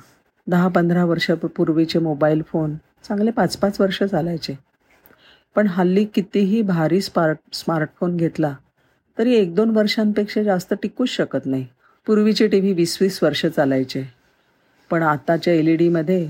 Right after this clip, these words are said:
पाच सात वर्षातच पट्ट्या पट्ट्या दिसायला लागतात.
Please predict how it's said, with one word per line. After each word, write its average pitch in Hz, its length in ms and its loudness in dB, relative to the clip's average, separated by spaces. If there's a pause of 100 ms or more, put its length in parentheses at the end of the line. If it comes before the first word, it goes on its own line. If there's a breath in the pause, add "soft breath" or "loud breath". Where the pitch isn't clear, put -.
(120)
पाच 160 240 -4
सात 196 200 0
वर्षातच 208 480 0
पट्ट्या - 320 -2
पट्ट्या 143 300 -4
दिसायला 139 400 -4
लागतात. 139 380 -10